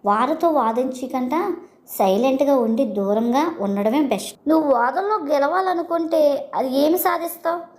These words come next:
అది నీకు ఆవేశం వస్తుంది, అనారోగ్యం పాలవుతావు, ఏమీ నువ్వు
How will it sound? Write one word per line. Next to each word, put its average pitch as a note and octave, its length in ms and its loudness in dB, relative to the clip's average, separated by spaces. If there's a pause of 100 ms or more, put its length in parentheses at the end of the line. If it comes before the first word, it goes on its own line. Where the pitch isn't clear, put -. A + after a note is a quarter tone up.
(300)
అది C4+ 240 0
నీకు C#4 300 0
ఆవేశం C#4 560 -2
వస్తుంది, D#4+ 440 -4 (420)
అనారోగ్యం C4 520 0
పాలవుతావు, D4+ 600 0 (520)
ఏమీ F4 300 4
నువ్వు F4 260 2